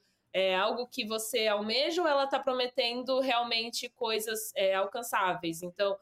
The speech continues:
"Ah, você vai sair daqui sabendo fazer tal projeto em JavaScript", ou é tipo, "Você vai sair daqui sendo um desenvolvedor pleno, blá, blá, blá, blá, blá." Já, tem que tomar cuidado.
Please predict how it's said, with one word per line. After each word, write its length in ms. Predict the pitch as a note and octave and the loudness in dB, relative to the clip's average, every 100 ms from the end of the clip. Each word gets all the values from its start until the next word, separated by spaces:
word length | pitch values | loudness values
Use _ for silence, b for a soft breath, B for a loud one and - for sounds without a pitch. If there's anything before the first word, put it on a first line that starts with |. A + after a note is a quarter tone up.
| b | b
"Ah, 160 | - C4 | -2 0
você 260 | A3 A3 B3 | 0 -2 0
vai 140 | C4+ | 0
sair 320 | C#4 C4+ B3 | 2 0 2
daqui 480 | A3 G#3 - D#4 G#3 | -2 -2 0 0 0
sabendo 600 | - B3 A3 B3 D4 E4 | 0 0 2 0 0 -2
fazer 560 | - C4 B3+ A#3 A#3 - b _ | 0 0 2 0 0 -2 b _
tal 240 | - A#3+ C4 | -2 0 2
projeto 460 | D4 C#4+ B3 B3+ | 2 2 2 2
em 60 | C4+ | 0
JavaScript", 800 | C4 B3+ C4+ - A#3+ A#3 F#3+ - | 2 0 -2 -4 -2 -2 -4 -4
ou 180 | - C#4 | 0 2
é 140 | C#4 B3 | 2 2
tipo, 460 | B3+ G#3+ A3 G3+ - | -2 -4 -4 -4 -6
"Você 140 | - B3+ | -2 0
vai 140 | C#4+ | 2
sair 240 | D4+ D4 C#4+ | 2 2 2
daqui 300 | C#4 E4+ E4+ | 2 2 0
sendo 400 | - C#4+ E4 D4+ | 2 2 2 0
um 80 | C#4+ | 0
desenvolvedor 1080 | C#4+ C#4 C#4 C4+ B3+ C4+ A#3+ G#3+ A#3+ C#4 - | 0 0 0 2 2 2 0 0 0 0 -2
pleno, 520 | - A#3+ B3 C4 B3+ G#3+ | -2 0 2 2 0 -2
blá, 100 | A3+ A#3+ | -4 -2
blá, 120 | A#3+ | -2
blá, 200 | A#3 A#3 | -2 -4
blá, 160 | A3+ A3+ | -4 -6
blá." 260 | G#3 G3 - b _ | -2 -2 -4 b _
Já, 140 | - E4 - - | -2 0 -2 -4
tem 120 | - D#4 | -2 -2
que 60 | |
tomar 220 | F4 D#4 | 0 0
cuidado. 560 | D#4 F4 D4 A3 F#3+ E3 | 2 0 2 2 0 -4